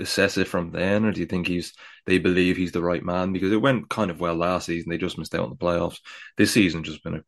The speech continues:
complete disaster. I mean, not even just on the pitch. Statistically, they rank so low in all defensive metrics nearly. Going forward is fine, but if you can't defend, it's useless.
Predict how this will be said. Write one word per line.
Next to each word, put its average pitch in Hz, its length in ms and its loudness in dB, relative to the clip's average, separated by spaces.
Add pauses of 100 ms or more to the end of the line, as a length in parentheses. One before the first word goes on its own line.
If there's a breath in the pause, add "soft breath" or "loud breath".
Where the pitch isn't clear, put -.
(100)
complete 82 340 -6
disaster. 85 440 -2
I 87 60 0
mean, 90 180 0
not 104 160 2
even 85 300 -2
just - 120 -14
on 87 120 -8
the 82 80 -8
pitch. - 240 -4
Statistically, 101 800 -2 (280 loud breath)
they 92 100 0
rank 90 320 0
so 104 260 4
low 90 480 2 (200)
in 90 140 -6
all 92 240 2
defensive 85 400 -4
metrics 87 400 -4
nearly. 60 360 -6 (340 soft breath)
Going 123 220 6
forward 104 280 6
is 101 100 0
fine, 92 360 0
but 80 80 -4
if 78 80 -8
you - 80 -10
can't 113 180 0
defend, 92 380 0
it's - 120 -10
useless. - 460 -10